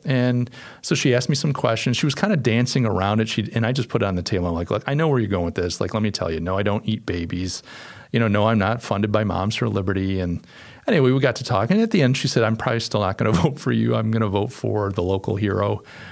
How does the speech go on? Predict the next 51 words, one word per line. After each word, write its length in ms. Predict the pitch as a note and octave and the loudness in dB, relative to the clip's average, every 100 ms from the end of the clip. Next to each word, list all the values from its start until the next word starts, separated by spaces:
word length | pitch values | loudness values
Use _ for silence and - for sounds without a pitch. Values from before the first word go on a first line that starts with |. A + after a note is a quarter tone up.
| - - | -20 -8
Uh, 320 | A#2+ G2+ F#2+ | -4 0 0
but 180 | F#2 G#2 | 0 0
I'm 120 | G#2+ | 0
glad 200 | G#2+ G#2 | 2 2
I 80 | F#2+ | 0
spoke 320 | - - F#2 - | -2 -4 -4 -4
to 120 | G#2+ | -2
you, 60 | |
and 80 | F#2+ | -2
I'm 80 | F#2 | -2
really 180 | F#2 E2 | -2 -4
sorry 400 | - F2 D#2+ D#2 | -4 -4 -2 -4
for 180 | - G2 | -6 -6
the 120 | E2 | -4
way 120 | D#2 | -4
I 40 | |
treated 320 | D#2 - F#2+ G2 | -4 -6 -4 -2
you." 60 | |
And 60 | C#3+ | 0
I'm 60 | |
like, 80 | F#3+ | 0
"That's 220 | A3+ C#4 | -2 -4
cool. 180 | - A2 | -4 -2
You 80 | A2+ | 0
gotta 160 | D#3+ D#3 | 0 0
vote 220 | B2 - | 0 -2
your 80 | A2 | -6
conscience." 580 | G2 F2 - G#2 G2+ | -4 -4 -4 -4 -4
You 60 | - | -4
know, 100 | F2+ | -2
I, 100 | G2+ G2 | -2 0
I 60 | G#2+ | 0
don't 120 | A2+ | 0
necessarily 640 | A2 A2 - - A2 G#2 F#2+ | 0 -2 -2 0 0 2 0
agree 640 | F2 F2 F2 G2 A#2 C#3 - - - - _ | -2 -4 -2 0 0 -4 -8 -20 -20 -20 _
that 140 | A2 | -2
being 300 | G#2+ G#2+ G#2 | 0 0 0
born 540 | F2 - F#2+ G2+ B2+ B2+ | -2 -2 -2 0 0 0
somewhere 440 | - B2+ B2 B2 | 0 0 2 0
qualifies 920 | A#2 - - F2 A#2+ - A#2+ C3 A#2 | -4 -4 -2 0 0 0 -2 0 -2
you 60 | B2+ | -2
to 80 | A2+ | -2
be 120 | G2+ | -2
a 40 | |
good 200 | F2+ G2+ | -2 -4
city 220 | G2 A2+ G2 | -4 -4 -4
councilman, 600 | - G#2+ A2 D3+ E3 D3 | -4 -4 -2 -2 0 -2
but 360 | - F2+ F2+ - _ - | -2 -2 -4 -8 _ -4
you 60 | G#2+ | 0
know 140 | C3 | 0
what? 220 | D#3 F#3 | 0 -2